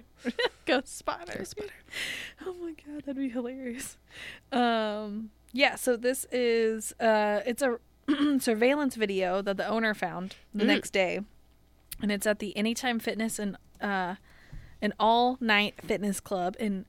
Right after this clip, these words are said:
Speaker 1: Overland Park, Kansas.
Speaker 2: Yeah.
Speaker 1: Um, so owner Kim Peterson <clears throat> came in one morning to review the previous night's security footage, and she was surprised and mystified by what she saw. It was a glowing, fuzzy light apparently in the workout,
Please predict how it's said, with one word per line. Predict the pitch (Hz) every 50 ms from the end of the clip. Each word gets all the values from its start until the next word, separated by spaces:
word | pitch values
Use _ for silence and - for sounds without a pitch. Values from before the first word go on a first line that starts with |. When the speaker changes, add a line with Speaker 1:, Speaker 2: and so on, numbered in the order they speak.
| _
Speaker 1:
Overland | - 190 190 196 196 220 220
Park, | 214 180 185 226
Kansas. | - - 185 160 160 175 160 196 233 - - -
Speaker 2:
Yeah. | 247 269 277 214 - - - -
Speaker 1:
Um, | - 226 226 220 208 214
so | 214 - 233 214 214 - -
owner | 220 240 254 262 262 240
Kim | - - - 302 311
Peterson | - - 269 240 240 233 - - 247 254 277 277 - _ _ -
<clears throat> | - 247 240 254 254 233
came | - - 285 294 285
in | 269 247 247
one | 240 233 226
morning | 226 220 208 208 208 214
to | 214 - 220
review | 214 208 208 214 220 226
the | 220 233 226
previous | - - 226 226 233 233 - 240
night's | 220 220 226 -
security | - 247 - - 220 208 208 202
footage, | - 202 190 190 196 202 214
and | 208 202
she | - - 208
was | 208
surprised | - 208 - - 214 202 220 233 247 254 - - - - - - - - -
and | - 208 202 202
mystified | 214 233 262 330 - - 330 - - 220 190 175 165 180 190
by | 190 185
what | 185 196 208 185 -
she | - - 208
saw. | 196 - - 214 202 175 - - - - - - - - - _
It | -
was | 202 202 196 165
a | 175
glowing, | 196 - 208 196 190 202 220 247 262 269 277 285 - - -
fuzzy | - - - - 214 240 240 277 269 247
light | 220 208 208 208 214 214 - -
apparently | 202 196 - - 220 214 220 226 - - 240 233 226
in | 220 214 208
the | 208
workout, | 202 208 220 214 - 196 190 -